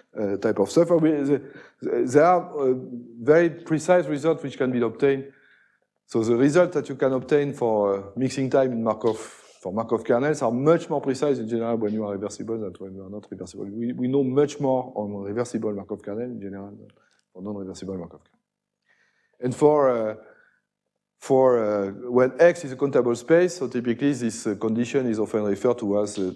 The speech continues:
what is called the detail balance, uh, the detail balance condition, which, which is intuitive in the sense that, uh, it means that the flow according, so if you have a, if you have a psi of X, which is a distribution on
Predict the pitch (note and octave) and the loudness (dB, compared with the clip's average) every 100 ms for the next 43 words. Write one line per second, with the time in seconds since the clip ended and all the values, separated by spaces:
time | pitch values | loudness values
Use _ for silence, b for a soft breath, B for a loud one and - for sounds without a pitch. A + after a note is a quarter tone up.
0 | - G#2 G#2 G2 A2+ G#2 G2+ A#2+ A#2 C3+ | -6 -6 -4 -2 0 0 -2 0 2 2
1 | A2+ A2+ A#2+ B2 B2 - - - G2+ F#2+ | 2 0 0 -2 -6 -12 -16 -6 -4 -2
2 | F#2 F2+ F#2 F#2 _ _ G2+ G#2+ A#2+ B2 | -4 -8 -12 -18 _ _ -8 -4 0 0
3 | A#2+ A#2 A#2+ A#2 G#2+ A2 B2+ E3 D#3+ D#3 | 2 0 0 -2 -4 -2 0 2 2 2
4 | A#2+ - B2 A#2 C3 B2+ B2+ E3 D#3+ F3+ | -4 -6 -6 -4 -2 0 0 0 0 0
5 | D3+ C3 B2 B2 C#3 C3+ - A#2+ A2+ A#2 | 0 0 -2 0 0 -2 -2 -2 -2 -2
6 | G2+ G2+ F#2+ B B B B B B A#2 | -2 -2 -6 B B B B B B -4
7 | A#2+ C#3+ C3+ B2+ B2+ - F3 F3+ F3+ D3 | 0 2 2 2 0 -2 4 6 6 2
8 | - D3+ D3 C#3+ C3+ C#3 B2+ B2 D3 C#3 | -2 -2 0 -4 -4 -2 0 2 2 4
9 | C3 A2+ A2 - b b b b b _ | 2 -2 -4 -12 b b b b b _
10 | A#2+ A2+ C3+ C3 C3+ A#2 G#2+ G#2 - D#3 | -6 0 4 6 4 4 0 0 2 4
11 | D3+ C#3+ D#3 C#3+ - - - b b b | 4 2 0 -2 -6 -16 -20 b b b
12 | _ _ _ _ _ - A2+ B2 B2 A2+ | _ _ _ _ _ -12 -8 -2 -2 0
13 | G#2+ G2+ G#2+ B2 A#2 B2+ C#3 C#3 D3+ C#3 | 2 2 0 -2 0 4 4 4 0 0
14 | - A2+ | 0 -2